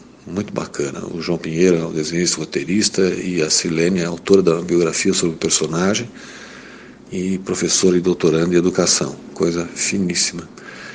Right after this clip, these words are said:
E o último trabalho que eu gostaria de falar é o s-, trabalho sobre o Sendero Luminoso,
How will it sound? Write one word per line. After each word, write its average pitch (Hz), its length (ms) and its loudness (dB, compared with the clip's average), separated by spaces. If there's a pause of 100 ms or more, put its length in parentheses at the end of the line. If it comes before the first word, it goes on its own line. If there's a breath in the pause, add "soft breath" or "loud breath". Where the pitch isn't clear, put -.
(360 loud breath)
E 135 100 8
o 151 40 12
último 139 260 8
trabalho 120 560 8
que 107 80 4
eu 107 60 10
gostaria 101 280 8
de 92 60 0
falar 127 420 8
é 110 220 10
o 139 360 10
s-, - 220 0
trabalho 117 420 6
sobre 123 260 8
o - 20 6
Sendero 110 420 8
Luminoso, 110 680 6